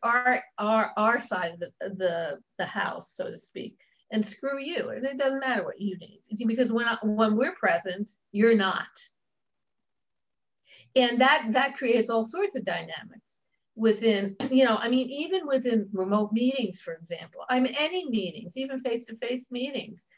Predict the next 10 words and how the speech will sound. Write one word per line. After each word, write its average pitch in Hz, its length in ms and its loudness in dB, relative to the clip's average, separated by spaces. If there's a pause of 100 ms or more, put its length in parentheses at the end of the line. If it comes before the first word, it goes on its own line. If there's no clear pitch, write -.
(200)
there 262 100 4
are 262 40 4
certain 320 360 -2
people 262 300 -2
that 233 140 0
are 254 80 2
excluded 254 460 -2
from 254 160 -2
the 254 60 -4
conversation. 285 880 -6